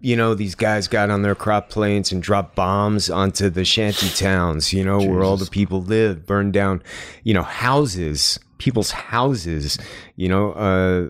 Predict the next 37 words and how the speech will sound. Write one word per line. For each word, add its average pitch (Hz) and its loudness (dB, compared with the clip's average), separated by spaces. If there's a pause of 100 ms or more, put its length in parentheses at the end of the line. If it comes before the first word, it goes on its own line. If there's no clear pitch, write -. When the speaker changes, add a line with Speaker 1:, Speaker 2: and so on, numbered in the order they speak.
(140)
Speaker 1:
thousands 110 -2
of 90 0
hou-, 107 0
of 95 0
houses 107 0
and 82 -2
stuff 98 0
like 101 0
that. 139 -2
So 143 2
I, 143 2 (100)
I 117 0
did 120 0 (100)
these 127 2
four 147 2
paintings, 123 0 (440)
you 110 -2
know, 113 4
a, 92 0
a, 87 0 (280)
a, 95 2 (200)
a - 0 (240)
grandson, 117 0
a 92 -4
mother, 104 2
a 98 -2
father, 101 0
and 95 0
a 87 -2
grandfather, 78 -2 (340)
you 98 -2
know, 101 2
just 104 -4
came 135 0
out 101 0
of 73 -8
that. - -8